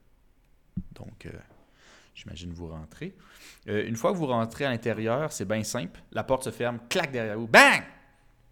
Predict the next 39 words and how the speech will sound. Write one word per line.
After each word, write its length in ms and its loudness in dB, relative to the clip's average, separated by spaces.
Puis 100 -14
je 40 -14
vous 60 -12
décris 240 -6
la 140 -2
pièce. 400 -16
La 140 -2
pièce, 480 -2
c'est 160 -8
simplement 600 -2
deux 220 0
tables. 320 -4
Tu 80 -16
sais, 60 -6
les 120 -4
tables 280 -2
cheap 300 -10
là, 80 -4
qu'il 80 -8
y 40 -6
avait 100 -6
dans 80 -4
la 60 -6
cafétéria, 600 -6
euh, 340 -4
de 400 -8
l'école 320 -8
primaire 400 -8
dans 100 -10
laquelle 220 -12
on 140 -10
était, 260 -14
là. 80 -10
Tu 80 -14
sais, 80 -10
ce 100 -8
genre 200 -8
de 80 -10
table-là. 400 -12